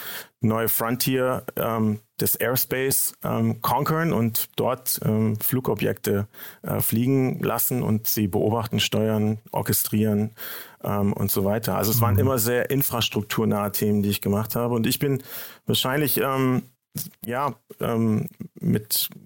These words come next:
Speaker 1: vergleichbar mit anderen recht spät in diesen Space rein. Erst so, würde ich mal wirklich sagen, ja, sechzehn ungefähr angefangen, fünfzehn, sechzehn, mich mit der Thematik zu beschäftigen, gelesen viel drüber, aber immer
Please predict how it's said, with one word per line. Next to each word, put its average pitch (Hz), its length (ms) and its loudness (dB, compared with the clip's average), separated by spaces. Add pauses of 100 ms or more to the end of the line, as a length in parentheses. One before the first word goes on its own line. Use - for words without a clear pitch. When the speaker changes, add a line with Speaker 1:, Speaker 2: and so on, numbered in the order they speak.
(140)
Speaker 1:
vergleichbar 113 600 0
mit 113 140 2
anderen 117 380 0
recht 113 260 -2
spät 120 440 0
in 104 100 2
diesen 101 220 2
Space 104 420 -2
rein. 104 200 0
Erst 101 240 0
so, 104 260 0 (600)
würde 104 140 0
ich 101 60 2
mal 98 120 2
wirklich 104 220 0
sagen, 104 580 0 (300)
ja, 98 300 0 (420)
sechzehn 110 800 0 (180)
ungefähr 107 460 2
angefangen, 110 800 0
fünfzehn, - 380 -2
sechzehn, 110 520 0 (380)
mich - 180 2
mit 107 100 -2
der 104 100 0
Thematik 107 540 0
zu - 80 -4
beschäftigen, 110 520 2
gelesen 110 520 2
viel 110 280 2
drüber, 107 340 2
aber 104 200 2
immer 117 300 0